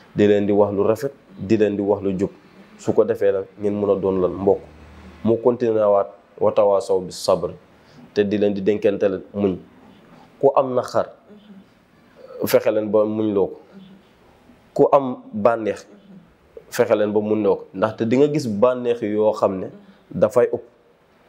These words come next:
Dafay ëpp ba yàq. Waaye muñ bi ci boppam moom la Yàlla soxla. Naqar bi lu métti métti, lu mu tar tar tar, Yàlla mi ne boo ko muñee dinaa la jox leneen loo xam ne moo ko gën. Kon di nga gis ne muñ boobu noonu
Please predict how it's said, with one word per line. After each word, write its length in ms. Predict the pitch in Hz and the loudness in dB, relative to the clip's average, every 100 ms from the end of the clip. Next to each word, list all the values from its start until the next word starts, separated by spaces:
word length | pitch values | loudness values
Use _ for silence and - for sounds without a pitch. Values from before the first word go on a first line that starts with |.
| _ _ _ _ _ _ _ - | _ _ _ _ _ _ _ -12
Dafay 220 | - 95 | -2 0
ëpp 140 | - - 98 | 0 -4 0
ba 120 | 104 | 2
yàq. 280 | 101 85 - _ - - - _ - | 0 -4 -10 _ -20 -20 -20 _ 0
Waaye 300 | 95 107 110 | 2 2 0
muñ 300 | 120 139 123 | 0 0 0
bi 100 | 127 | -2
ci 120 | 135 | 0
boppam 420 | 131 - 120 117 - | 0 2 0 0 -6
moom 240 | 110 117 110 | -2 0 2
la 100 | 107 | 2
Yàlla 240 | 98 98 | 2 0
soxla. 340 | - 90 85 - _ - - - - - - - - - | -4 -8 -8 -14 _ -20 -20 -20 -20 -20 -20 -20 -8 2
Naqar 340 | 131 143 151 | 2 2 -2
bi 140 | 131 139 | -6 -4
lu 100 | 156 | -2
métti 340 | 156 156 151 | 0 0 0
métti, 280 | 135 135 127 | 0 0 -2
lu 100 | 123 | -2
mu 80 | 139 | 0
tar 240 | 135 135 - | 2 0 2
tar 200 | 123 - | -2 0
tar, 220 | 123 - - _ - - | -2 -2 -10 _ -18 -2
Yàlla 360 | 107 135 131 | 2 2 2
mi 140 | 127 135 | 2 2
ne 80 | 123 | 2
boo 220 | 123 131 | 2 2
ko 120 | 131 | 2
muñee 280 | 127 131 113 | 2 4 2
dinaa 280 | 110 117 117 | 2 4 4
la 80 | 113 | 4
jox 140 | 107 104 | 2 2
leneen 280 | 113 123 120 | 2 4 2
loo 120 | 110 | 2
xam 160 | 110 104 | 2 -2
ne 60 | |
moo 160 | 101 98 | 0 0
ko 120 | 98 | 0
gën. 200 | 90 82 - - - - - _ - - - - - - - - - | -2 -4 -6 -20 -20 -20 -20 _ -20 -20 -20 -20 -20 -20 -20 -20 -2
Kon 120 | 107 101 | 0 2
di 80 | 110 | 2
nga 120 | 127 | 2
gis 160 | 127 113 | 2 0
ne 220 | 98 101 - - - - - - - - | 0 0 -4 -18 -20 -20 -20 -20 -20 -10
muñ 400 | 95 110 131 123 | 0 2 2 2
boobu 240 | 113 104 104 | 0 0 0
noonu 220 | 95 | -2